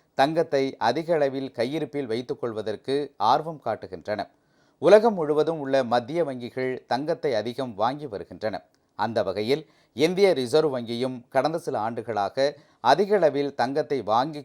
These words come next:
குவித்து வருகிறது. இந்நிலையில் இங்கிலாந்து வங்கியில் இருந்து நூறு டன் தங்கத்தை இந்தியாவுக்கு ரிசர்வ் வங்கி கொண்டு வந்துள்ளது. பல்வேறு நாடுகளின் மத்திய வங்கிகளுக்கு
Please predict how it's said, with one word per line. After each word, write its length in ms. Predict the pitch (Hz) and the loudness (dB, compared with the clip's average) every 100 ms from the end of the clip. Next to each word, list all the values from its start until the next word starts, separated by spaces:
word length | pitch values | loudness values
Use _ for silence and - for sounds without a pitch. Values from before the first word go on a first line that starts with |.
| - | -8
குவித்து 320 | 123 160 151 | -8 -8 -8
வருகிறது. 420 | 104 85 95 95 - _ _ _ - | -8 -6 -6 -6 -8 _ _ _ -4
இந்நிலையில் 520 | 147 156 143 139 156 156 104 123 | 0 2 2 2 0 -4 -8 -6
இங்கிலாந்து 380 | 151 170 156 131 | 0 2 2 -2
வங்கியில் 360 | 113 120 120 110 | -4 -4 -4 -2
இருந்து 260 | 117 117 135 139 98 | -2 0 -2 -2 -4
நூறு 240 | 117 160 160 - | -4 -2 -2 -4
டன் 180 | 120 101 | -6 -8
தங்கத்தை 400 | 101 101 - 95 - _ _ _ | -6 -6 -4 -8 -8 _ _ _
இந்தியாவுக்கு 680 | 120 170 196 180 123 98 123 123 - 101 | -6 -2 4 4 4 -4 -4 -4 -6 -6
ரிசர்வ் 340 | 113 151 151 | 0 0 0
வங்கி 240 | 120 95 101 - | -4 -10 -12 -8
கொண்டு 200 | 135 151 147 | -8 -4 -6
வந்துள்ளது. 420 | 101 85 92 104 - _ _ _ _ - | -6 -8 -4 -4 -6 _ _ _ _ 6
பல்வேறு 360 | 160 190 214 180 | 8 10 10 10
நாடுகளின் 460 | 143 165 156 160 151 117 | 6 6 4 0 -2 -2
மத்திய 260 | 113 156 160 | -2 0 -2
வங்கிகளுக்கு 600 | 131 123 120 107 98 127 | 0 -6 -4 -4 -2 0